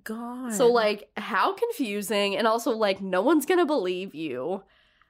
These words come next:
Speaker 2: You know?
Speaker 1: Yeah, and it's not like the D N A didn't match the dad either.
Speaker 2: Exactly.
Speaker 1: It was like,
Speaker 2: It's, like, just her. So she's just like, "What the fuck?"
Speaker 1: Are these aliens?
Speaker 2: Yeah, yeah. I mean, how crazy, how crazy would that be? And then
Speaker 1: Wow.
Speaker 2: have your,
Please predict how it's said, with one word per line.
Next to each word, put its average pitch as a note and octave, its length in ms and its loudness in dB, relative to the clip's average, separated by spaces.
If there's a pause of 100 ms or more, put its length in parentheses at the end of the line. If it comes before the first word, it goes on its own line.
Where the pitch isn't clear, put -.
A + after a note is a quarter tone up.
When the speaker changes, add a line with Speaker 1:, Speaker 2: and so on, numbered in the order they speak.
(200)
Speaker 2:
You A#3 120 2
know? G3 300 4
Speaker 1:
Yeah, A#4+ 140 6
and E4+ 100 2
it's - 160 -4
not F#4 200 2
like D4+ 220 -2
the B3 80 -2
D B3 160 -2
N B3+ 80 -2
A A#3+ 120 -2
didn't A3 200 -4
match F#3 280 -6
the F3 100 -2
dad D3+ 520 -2
either. - 360 -6
Speaker 2:
Exactly. C#4 140 4
Speaker 1:
It A#3+ 80 2
was F#3 760 4
like, - 60 -16 (160)
Speaker 2:
It's, B3 320 2
like, C4 260 0 (480)
just B3+ 380 -2
her. F3+ 340 2
So G#3 180 -4
she's A#3+ 240 -6
just - 320 -10
like, B3 120 -4
"What F3 400 -8
the C#4 80 -2
fuck?" - 560 -4
Speaker 1:
Are G#3 80 -2
these F#3+ 260 -4
aliens? A#3+ 480 -8 (300)
Speaker 2:
Yeah, A3 240 0 (160)
yeah. A3+ 240 0
I F#3+ 100 0
mean, G#3 140 -4
how B3+ 300 0
crazy, F#3+ 640 -8 (120)
how A3+ 160 0
crazy G3+ 340 -8
would E3 180 -8
that C#3+ 160 -8
be? D3+ 320 -12 (220)
And A#3+ 160 4
then A#3 140 4
Speaker 1:
Wow. C#4+ 60 0
Speaker 2:
have A3 160 0
your, G3 300 -4